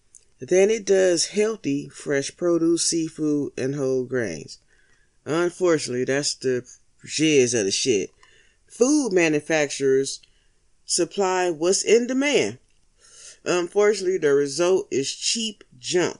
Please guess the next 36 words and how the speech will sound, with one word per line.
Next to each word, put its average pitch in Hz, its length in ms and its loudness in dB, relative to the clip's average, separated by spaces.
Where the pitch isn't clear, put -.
The 151 120 4
way 185 200 2
to 202 100 2
change 226 640 0
this 131 480 4
is 156 180 0
to 139 140 -4
change 175 500 0
the 151 140 0
supply 165 540 -4
and 147 200 0
demand 156 480 0
equation, 120 720 -4
which 170 360 0
is 147 220 -2
not 185 260 0
gonna 147 280 -2
happen 135 440 -4
overnight, 127 800 -2
or 151 260 0
with 139 280 -2
the 127 180 -2
same 143 540 -2
like-minded 131 640 -4
group 135 240 -6
of 117 140 -10
people 135 440 -8
that 123 220 -4
have 123 220 -8
been 123 220 -2
running 131 320 -2
the 117 60 -6
show. 160 520 2
Hint, 175 280 4
hint, 185 320 4
motherfuckers. 131 720 -6